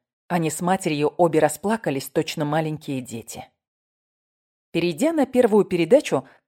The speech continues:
Сэйди объехала особняк и припарковалась возле кухни.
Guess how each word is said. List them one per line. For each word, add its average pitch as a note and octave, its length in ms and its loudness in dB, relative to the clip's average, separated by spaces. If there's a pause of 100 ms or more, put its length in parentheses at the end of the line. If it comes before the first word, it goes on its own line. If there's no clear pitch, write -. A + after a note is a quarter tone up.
(180)
Сэйди A#3 420 0
объехала F#3 640 2
особняк D3 580 0
и B3 60 2
припарковалась C#3+ 760 0
возле E3+ 280 -2
кухни. - 500 -8